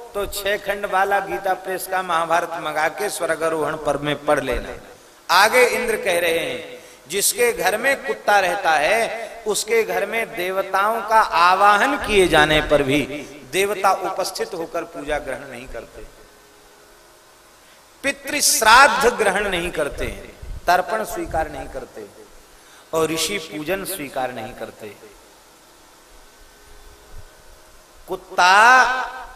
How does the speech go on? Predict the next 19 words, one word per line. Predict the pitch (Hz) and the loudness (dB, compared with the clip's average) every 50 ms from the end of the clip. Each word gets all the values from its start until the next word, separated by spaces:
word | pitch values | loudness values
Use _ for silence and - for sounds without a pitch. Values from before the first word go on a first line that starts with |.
| - - - - - - - - - - - | -20 -20 -20 -20 -20 -20 -20 -20 -20 -6 -2
पालने | 170 160 165 175 180 196 208 226 262 269 | 2 4 4 4 2 2 0 0 0 0
वाला | 269 247 220 220 214 214 | 4 4 4 6 4 4
पशु | 214 220 214 202 - - 208 202 | 2 2 0 -2 -2 -4 -6 -8
नहीं | 190 175 170 190 202 196 | -8 -8 -8 -8 -8 -8
है, | 165 139 113 185 170 139 117 - - - - - - - - - - - | -8 -10 -12 -14 -16 -20 -20 -20 -20 -20 -20 -20 -20 -20 -20 -20 -16 -10
कुत्ते | 175 185 185 - - 220 233 | -10 -10 -6 0 2 2 2
पर | 233 - 262 254 254 - | 4 4 2 2 2 2
कृपा | 220 202 202 220 214 233 233 | 0 2 6 6 8 6 6
करनी | 233 220 226 226 240 247 254 254 | 6 2 0 0 0 -2 -4 -2
चाहिए, | - 247 226 226 214 214 214 196 175 156 | 0 2 2 2 2 0 -2 -4 -4 -4
दया | - 156 160 170 185 202 220 | 0 2 4 6 6 6 6
करनी | 190 185 208 214 220 247 254 247 | 6 4 2 0 0 0 -2 -4
चाहिए, | - 240 226 220 220 220 220 214 185 - 220 214 185 - - - - - - | 0 2 2 2 2 2 0 -2 -2 -4 -6 -10 -12 -14 -16 -18 -20 -10 -6
कुत्ते | 196 214 202 - 208 214 233 240 247 | -4 -6 -4 -4 -2 2 2 2 2
को | 233 233 254 254 254 - - | 2 2 2 2 2 2 -2
टुकड़ा | - - 202 214 226 247 254 | -2 -2 2 4 6 8 8
बाहर | 214 226 214 214 202 220 233 - | 10 10 10 10 10 8 8 6
देना | 208 220 240 247 254 269 269 | 4 4 2 2 2 2 0
चाहिए, | 262 - 254 233 233 220 226 226 202 160 120 - 104 - - | 0 2 2 4 4 2 2 -2 -4 -4 -4 -8 -10 -12 -14